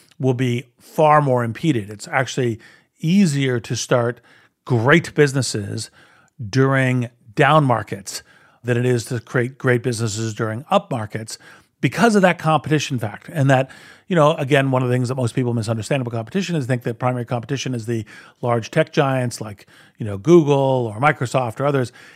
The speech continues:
And actually, in fact, it's other startups, and other startups are most influenced by capital availability of markets, capital availability of talent,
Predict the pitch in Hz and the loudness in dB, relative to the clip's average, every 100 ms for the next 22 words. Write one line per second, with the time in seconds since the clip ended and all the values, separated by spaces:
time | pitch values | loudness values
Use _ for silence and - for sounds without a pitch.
0 | - 143 143 - 131 127 120 120 107 101 | -2 0 2 0 -2 -2 -2 -4 -4 0
1 | 185 175 143 127 - 135 120 113 - 185 | 4 6 6 2 -8 -4 -2 -2 2 4
2 | 147 123 127 120 127 120 120 120 - 120 | 4 0 -4 -4 -4 -6 -6 -8 -8 -8
3 | 113 110 104 - - _ 131 120 123 120 | -4 -6 -8 -14 -20 _ -2 -2 -2 0
4 | 120 117 120 113 110 139 160 - 139 - | 0 0 -2 -2 -2 2 0 2 -2 -2
5 | - - _ - 123 113 117 117 117 113 | -14 -20 _ -2 -2 0 -2 0 0 0
6 | 113 110 107 104 - 156 143 135 123 | -4 -4 -8 -10 -2 2 2 0 -2